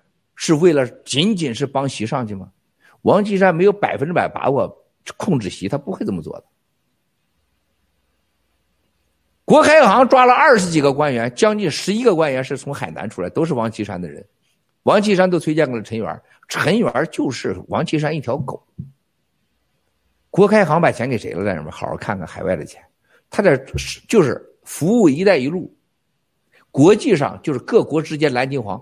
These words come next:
给钱，国内扶持中小型企-，科技企业。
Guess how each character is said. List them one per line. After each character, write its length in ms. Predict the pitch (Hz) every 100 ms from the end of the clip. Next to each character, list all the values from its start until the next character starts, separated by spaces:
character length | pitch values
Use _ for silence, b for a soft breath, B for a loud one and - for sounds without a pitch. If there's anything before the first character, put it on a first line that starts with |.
| _
给 100 | -
钱， 240 | - 62 - _ _ _
国 180 | - 160
内 300 | 240 233 -
扶 240 | - - 165
持 280 | 170 151 151 -
中 240 | 190 196
小 180 | 131 87
型 220 | - 127
企-， 180 | - - -
科 200 | - 143
技 100 | 117
企 200 | -
业。 140 | -